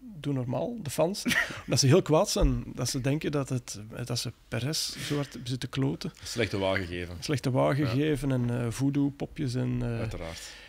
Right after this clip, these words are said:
Speaker 1: dus ja, dat, dat wil ik ook nog wel eens zien, wat
Speaker 2: Ja,
Speaker 1: de
Speaker 2: ja.
Speaker 1: sfeer dat daar hangt.
Speaker 3: Dat wordt
Speaker 1: Ja.
Speaker 3: tof. Dat is over drie weken. Eh, over twee weken gaan we naar, eh, de U S A, Jeroen.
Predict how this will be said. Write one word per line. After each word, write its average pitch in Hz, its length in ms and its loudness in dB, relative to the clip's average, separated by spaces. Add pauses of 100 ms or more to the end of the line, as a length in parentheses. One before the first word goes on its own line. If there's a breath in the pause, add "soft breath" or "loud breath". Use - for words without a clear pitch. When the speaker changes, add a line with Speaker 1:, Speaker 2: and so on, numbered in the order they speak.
(160 loud breath)
Speaker 1:
dus 143 220 4
ja, 156 200 10
dat, 123 280 6
dat 120 400 2
wil 135 100 0
ik 131 100 0
ook 143 100 0
nog 180 140 -2
wel 139 80 0
eens 127 140 -2
zien, 123 180 -4
wat 120 100 0
Speaker 2:
Ja, 127 100 4
Speaker 1:
de 131 40 4
Speaker 2:
ja. 135 60 4
Speaker 1:
sfeer 139 160 2
dat 127 160 -2
daar 139 180 0
hangt. 127 380 -4
Speaker 3:
Dat 101 100 -4
wordt 90 140 -2
Speaker 1:
Ja. 135 60 -2
Speaker 3:
tof. 78 80 -10
Dat 107 80 4
is 101 60 0
over 147 360 8
drie 156 260 6
weken. 170 420 8
Eh, 147 180 2
over 131 200 2
twee 143 160 6
weken 143 220 4
gaan 117 160 4
we 113 60 4
naar, 110 300 4
eh, 104 400 4
de 98 100 -2
U 101 180 0
S 90 80 -6
A, 104 40 0
Jeroen. 101 420 -2